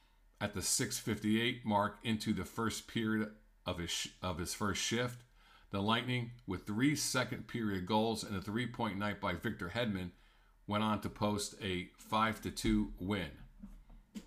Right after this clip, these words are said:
So now Tampa Bay is up two games to one. In Game Four, Dallas held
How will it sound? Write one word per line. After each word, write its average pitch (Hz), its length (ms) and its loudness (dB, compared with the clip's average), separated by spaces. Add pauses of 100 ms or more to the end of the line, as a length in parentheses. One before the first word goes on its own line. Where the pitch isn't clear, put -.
(680)
So - 160 -2
now 98 180 2
Tampa 101 340 0
Bay 98 240 2
is 87 160 0
up - 240 -2 (360)
two 110 160 2
games 90 340 -2
to 90 80 -4
one. 73 240 -8 (920)
In 95 140 -2
Game 82 220 -2
Four, 127 500 4 (500)
Dallas 110 400 4
held 110 380 0